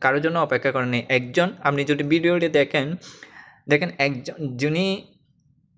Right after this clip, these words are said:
ওখানে যাচ্ছে, ওখান থেকে এক মুরব্বি ছাতা নিয়ে আসতেছে, কিন্তু সে-, তিনি সে সময়ে তিনি ভিজে চলে গেছেন already দে-, এখানে।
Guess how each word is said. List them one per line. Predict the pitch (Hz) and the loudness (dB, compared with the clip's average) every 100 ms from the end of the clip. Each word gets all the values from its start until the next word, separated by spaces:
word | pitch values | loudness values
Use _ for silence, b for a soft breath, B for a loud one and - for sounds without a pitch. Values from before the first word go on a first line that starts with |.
| _ 147 | _ 0
ওখানে | 147 180 180 | 2 4 6
যাচ্ছে, | 151 147 160 180 | 4 6 4 4
ওখান | 156 147 175 | 2 2 0
থেকে | 170 175 160 143 175 - 151 | 2 2 4 4 4 0 2
এক | 143 147 | 2 2
মুরব্বি | 139 131 131 131 156 190 - _ _ _ _ _ _ - - - | -4 -2 -2 0 0 -2 -8 _ _ _ _ _ _ -20 -14 -8
ছাতা | - 156 160 | -2 0 0
নিয়ে | 156 160 180 208 | -2 -2 -4 0
আসতেছে, | 127 - 127 120 113 - | -2 0 -4 -2 -6 -6
কিন্তু | 139 123 151 | -8 -4 -4
সে-, | - - _ _ | -6 -16 _ _
তিনি | 131 147 175 | -4 -2 -4
সে | - - 170 160 | -6 -2 0 0
সময়ে | 165 165 175 185 | 0 -2 -2 -2
তিনি | 156 156 | -2 2
ভিজে | 151 160 185 | 4 6 4
চলে | 190 127 113 | 2 2 2
গেছেন | 117 131 | 0 0
already | 123 117 120 120 | 0 0 0 0
দে-, | 110 - 131 | 0 -2 -6
এখানে। | 117 113 | -4 -4